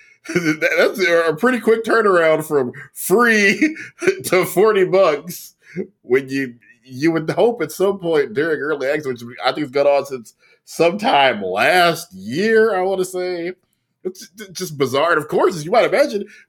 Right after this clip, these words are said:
people are really upset about that 'cause we are almost days away from the launch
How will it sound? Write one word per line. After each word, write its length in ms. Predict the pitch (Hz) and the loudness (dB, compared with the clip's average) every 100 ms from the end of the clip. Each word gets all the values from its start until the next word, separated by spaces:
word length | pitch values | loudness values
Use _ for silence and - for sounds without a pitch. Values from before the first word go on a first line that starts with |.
| - | 0
people 320 | 349 370 359 | 2 2 2
are 160 | 226 180 160 | 4 2 0
really 300 | 151 147 208 | 2 2 4
upset 340 | 285 294 427 370 | 2 2 0 2
about 320 | 370 226 - | 2 2 2
that 300 | 127 - - _ | -2 -2 -12 _
'cause 480 | - 156 131 175 - - - | -8 -8 -8 -12 -20 -20 -8
we 220 | 120 160 | 0 4
are 360 | 160 156 151 151 _ - - _ 120 - 120 120 _ _ _ _ _ _ - | 4 2 0 -8 _ -20 -20 _ -20 -12 -10 -10 _ _ _ _ _ _ -6
almost 500 | 135 170 151 143 120 | -2 0 0 -2 -2
days 480 | 170 208 359 226 175 | 0 2 2 2 2
away 640 | 175 170 220 214 180 160 160 | 2 4 4 4 2 0 -4
from 280 | 143 156 151 | -4 -2 0
the 80 | |
launch 600 | 147 185 208 170 - - | 2 4 2 0 -6 -14